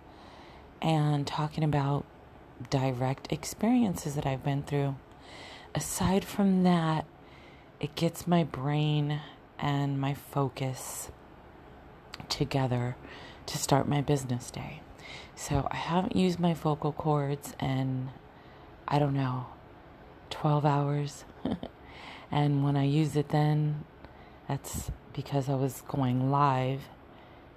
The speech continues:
and, um, doing some video reviews for some product, uh,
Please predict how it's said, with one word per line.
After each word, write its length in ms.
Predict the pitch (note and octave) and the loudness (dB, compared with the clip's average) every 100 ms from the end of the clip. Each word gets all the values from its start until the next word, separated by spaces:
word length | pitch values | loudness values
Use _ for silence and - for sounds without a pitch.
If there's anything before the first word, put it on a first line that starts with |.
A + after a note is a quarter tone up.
| - | -6
and, 540 | C3+ B2+ C3 C3+ C3 | -2 0 2 0 0
um, 440 | C3+ B2+ B2+ B2+ C3 - - - - - - - - - - | -2 -2 -4 -6 -10 -16 -20 -20 -20 -20 -20 -20 -20 -20 -6
doing 260 | - C3+ C3+ | 0 2 2
some 320 | B2 C3+ B2+ | 0 0 0
video 800 | B2 E3+ F3+ F3 D#3 D#3 D#3 - - - - - - - - | 2 2 4 4 4 4 2 -2 -14 -20 -20 -18 -18 -8 2
reviews 800 | D#3+ C#3+ D3 D3+ C#3+ C#3+ C#3 - | 4 4 4 6 6 4 -2 -8
for 640 | - D3 C#3+ C3+ C3 C3 | -4 0 2 0 -2 -6
some 340 | - - C#3 C3+ | -10 -4 -2 -2
product, 500 | - G#3 A3 D#3+ - - - - - | -2 -2 0 0 -2 -12 -20 -20 -2
uh, 380 | D3 C#3 C3+ C3 | 0 2 2 0